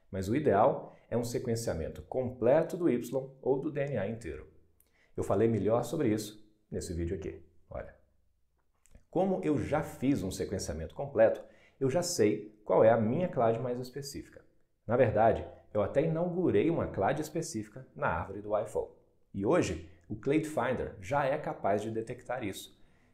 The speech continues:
desde que eu forneça um arquivo completo. Quer ver? Vamos lá! Olha, estou de volta à página do Clade Finder.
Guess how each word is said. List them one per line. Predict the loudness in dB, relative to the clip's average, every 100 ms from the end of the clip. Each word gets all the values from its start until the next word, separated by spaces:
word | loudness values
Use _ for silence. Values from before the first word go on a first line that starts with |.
| -12
desde | 0 2 4 2
que | -2
eu | 0
forneça | 0 2 0 0 -6 -10 -10
um | -6
arquivo | -6 -4 -6 -4
completo. | -8 -6 -8 -8 -20 _ _ _
Quer | 2
ver? | 4 4 0 -12 -20 _ -14
Vamos | -6 -4
lá! | -4 -8 -16 _ _ _ _ _ _ _
Olha, | 2 2 0 -8 -18 -20 _
estou | -10 0 0
de | 2
volta | 4 4 4 0
à | -4 -8
página | -4 0 0 -2 -6
do | -8
Clade | -4 -2 -2
Finder. | -4 -6 -8